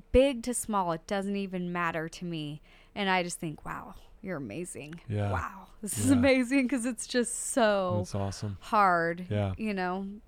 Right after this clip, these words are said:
Speaker 1: So.
Speaker 2: Well, if, if there's someone listening to your voice right now, Courtney, that is just maybe struggling, they're, they're in a tough spot.
Speaker 1: Yeah.
Speaker 2: No matter what it is, they're just having a hard day. What,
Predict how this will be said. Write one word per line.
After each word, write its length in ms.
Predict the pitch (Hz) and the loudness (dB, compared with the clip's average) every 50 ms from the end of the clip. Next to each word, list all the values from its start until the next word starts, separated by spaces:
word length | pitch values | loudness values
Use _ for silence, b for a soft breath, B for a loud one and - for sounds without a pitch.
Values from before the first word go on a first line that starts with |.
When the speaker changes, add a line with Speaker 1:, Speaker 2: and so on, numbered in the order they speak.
| - - | -20 -14
Speaker 1:
So. 500 | 214 - - - 196 170 160 156 165 175 165 160 - - - - B B B B B B B B B B | -10 -8 -2 0 2 2 2 2 0 -4 -6 -8 -12 -16 -16 -16 B B B B B B B B B B
Speaker 2:
Well, 320 | 135 143 151 151 156 - - - _ - - - | 6 6 6 6 4 2 -4 -20 _ -20 -8 0
if, 240 | 165 156 135 - - - - | 0 0 0 -2 -10 -2 0
if 180 | 160 139 - | 0 0 2
there's 220 | - 185 214 233 - | 4 4 4 4 2
someone 420 | - - 185 180 175 175 160 143 | 0 2 2 4 4 4 4 6
listening 380 | 143 147 - - 139 139 135 131 | 4 4 4 4 4 4 4 6
to 140 | - - 135 | 6 6 6
your 120 | 127 127 | 6 2
voice 360 | 113 113 120 117 120 117 - 135 | 2 0 -2 -2 -2 -4 -4 -6
right 180 | 123 117 120 | -6 -6 -4
now, 360 | 113 113 117 113 113 113 107 - | -4 -4 -4 -4 -4 -6 -8 -10
Courtney, 520 | - - 120 117 113 113 117 117 113 107 - - | -6 -4 -4 -4 -2 -4 -4 -2 -4 -4 -6 -2
that 220 | 120 117 113 117 - _ - - | 0 0 0 0 -4 _ -8 -4
is 280 | 175 139 120 110 98 | 2 2 2 2 2
just 260 | - - 123 - - - | 2 0 0 0 2 0
maybe 340 | 123 120 123 123 123 117 | 2 2 4 4 2 2
struggling, 680 | 104 - - - - 123 113 117 110 113 107 104 104 101 - - - b b b b b b b b b | 2 -2 -6 -4 0 0 0 0 0 -2 -4 -4 -4 -6 -8 -12 -18 b b b b b b b b b
they're, 200 | 117 113 131 - | 0 0 0 0
they're 220 | 135 120 120 117 | 2 4 4 6
in 60 | 117 113 | 6 4
a 40 | |
tough 280 | 110 - - 127 120 - | 4 4 4 4 4 2
spot. 440 | - - - 113 107 104 104 - - _ - _ _ _ _ _ _ - | -2 -4 -2 -2 0 0 -2 -4 -6 _ -20 _ _ _ _ _ _ -4
Speaker 1:
Yeah. 220 | 220 208 190 156 | 0 2 4 6
Speaker 2:
No 80 | 127 127 | 6 8
matter 220 | 135 139 143 135 | 8 8 8 8
what 180 | 127 127 127 117 | 8 8 6 6
it 120 | 110 104 | 4 0
is, 320 | 107 110 110 101 - - - - - - | -2 -4 -4 -4 -6 -10 -10 -16 -10 -2
they're 100 | 120 117 | 0 2
just 160 | 117 131 - - | 2 6 6 6
having 220 | 135 131 123 117 | 6 6 4 2
a 40 | 110 | 0
hard 280 | 101 113 113 113 110 | 2 2 0 0 2
day. 220 | 107 110 107 107 107 | 0 0 0 2 0
What, 300 | 107 113 139 160 170 | 2 4 4 4 2